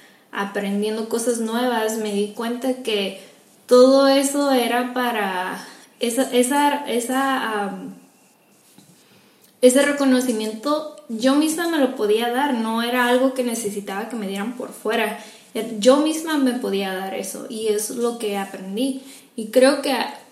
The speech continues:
hay muchas personas que les ha pasado lo que a mí me pasó, de querer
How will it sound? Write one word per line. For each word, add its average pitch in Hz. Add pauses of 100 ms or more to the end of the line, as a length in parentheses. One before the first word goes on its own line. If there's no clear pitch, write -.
hay 240
muchas 269
personas 233 (240)
que 190 (360)
les 226
ha 208
pasado 220
lo 214
que 202
a 196
mí 190
me 196
pasó, 202
de 254
querer 190